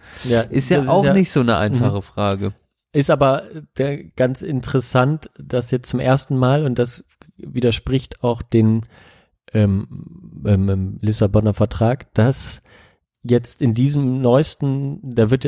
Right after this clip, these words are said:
Speaker 1: äh, bu-, das Budget wird ja immer irgendwie für s-, fünf, sechs Jahre bestimmt oder irgendwie so, dass die Ausgaben fürs,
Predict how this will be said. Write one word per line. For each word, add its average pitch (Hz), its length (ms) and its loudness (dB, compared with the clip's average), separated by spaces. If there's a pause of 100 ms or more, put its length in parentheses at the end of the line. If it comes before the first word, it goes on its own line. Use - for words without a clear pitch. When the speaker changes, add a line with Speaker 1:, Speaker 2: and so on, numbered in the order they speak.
Speaker 1:
äh, 120 380 2
bu-, 110 140 -6
das 113 200 -2
Budget 120 420 2
wird 123 120 -2
ja 127 80 -2
immer 117 220 -2
irgendwie 113 240 -2
für 113 200 -4
s-, 101 240 -6 (100)
fünf, - 500 -10
sechs 113 300 -6
Jahre 123 300 0
bestimmt 135 420 -4
oder 123 180 0
irgendwie 120 280 0
so, 123 240 2 (640)
dass 117 200 2
die 131 120 2
Ausgaben 120 560 2
fürs, 123 640 0